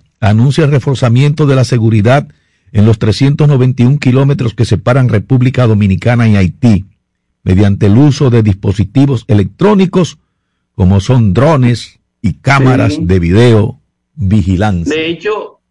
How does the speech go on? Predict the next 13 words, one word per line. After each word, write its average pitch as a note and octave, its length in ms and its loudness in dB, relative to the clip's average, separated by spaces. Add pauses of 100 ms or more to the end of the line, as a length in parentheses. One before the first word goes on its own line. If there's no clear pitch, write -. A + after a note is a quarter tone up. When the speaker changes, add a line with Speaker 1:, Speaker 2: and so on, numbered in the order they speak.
(120)
Speaker 2:
en D#3 100 -4
el D#3 100 -4
dieciocho E3+ 460 -6
se - 160 -8
comienza C3+ 400 -4
a - 20 -6
hacer A#2+ 200 -8
la, A2+ 220 -8
el A#2 120 -4
mu-, C3+ 320 -4
el B2 60 -6
famoso B2+ 440 -6
muro. C#3+ 400 -6